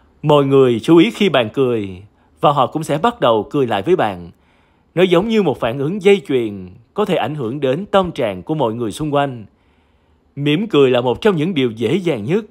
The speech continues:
bạn có thể làm để cải thiện cuộc sống của mình và khiến người khác hạnh phúc. Không cần nhiều nỗ lực hay kỹ năng để mỉm cười,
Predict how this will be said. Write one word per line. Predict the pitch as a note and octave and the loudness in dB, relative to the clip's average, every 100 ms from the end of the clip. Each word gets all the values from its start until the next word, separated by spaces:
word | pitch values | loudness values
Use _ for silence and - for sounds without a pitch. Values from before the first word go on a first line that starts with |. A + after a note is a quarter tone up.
| _ | _
bạn | C3 A2 | -4 -4
có | F3 | -6
thể | E3 D#3 | -6 -2
làm | D3+ A#2 F#2 F2 _ _ _ | -2 -2 -6 -16 _ _ _
để | - F3 | -2 0
cải | E3+ B2+ | 0 -2
thiện | F3 C#3 G#2 | 0 -4 -4
cuộc | B2+ A2 | -4 -4
sống | B2+ G3+ | -6 -6
của | F#3+ | -6
mình | C#3+ G#2 E2+ - _ _ _ | -4 -4 -8 -16 _ _ _
và | B2+ C3+ C3 G#2+ | -4 0 2 0
khiến | - E3 A#3 | 0 0 2
người | F3 G#2+ | 0 -2
khác | C#3+ F#3 | -4 -4
hạnh | D3+ F#2+ | -4 -6
phúc. | - G#3 G#3+ _ _ _ _ _ _ _ | 0 -2 -2 _ _ _ _ _ _ _
Không | - A3 | 0 0
cần | F3 C3+ A#2 | 2 0 0
nhiều | C3+ B2+ | 0 0
nỗ | A#2 E3+ | 2 2
lực | E3+ A2+ | 2 0
hay | F#3+ | -2
kỹ | F#3+ C3 | -2 -2
năng | E3 F#3+ E3+ | -2 -2 -2
để | D3 | -2
mỉm | D3+ E3 | -2 -4
cười, | F#3 C3+ G#2+ F#2+ | 0 2 2 -2